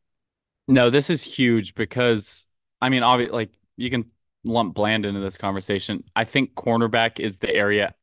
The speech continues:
obviously quarterback, mm, and, or C D Lamb. Outside, barring, like, C D Lamb and Dak Prescott, the cornerback position is arguably the area that you can't, like,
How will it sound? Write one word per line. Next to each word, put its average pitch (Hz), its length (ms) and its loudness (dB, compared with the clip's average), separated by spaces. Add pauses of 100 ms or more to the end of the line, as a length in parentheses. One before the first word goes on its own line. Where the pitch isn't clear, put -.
(160)
obviously 98 360 -6
quarterback, 90 680 -6 (200)
mm, 92 140 -10 (460)
and, 101 220 -6
or 104 120 -4
C - 240 -4
D 107 120 0
Lamb. 85 320 -2
Outside, 113 400 -2
barring, 120 280 2
like, 110 220 -4
C - 240 -8
D 123 120 2
Lamb 104 400 0 (120)
and 92 360 -6
Dak 104 320 -2
Prescott, 127 540 -2 (880)
the 127 120 -6
cornerback 151 460 0
position 139 360 -6
is 117 200 -8
arguably 120 400 0
the 110 100 -4
area 107 320 -2
that 104 80 -8
you 98 140 -12
can't, - 320 -8
like, 110 180 -6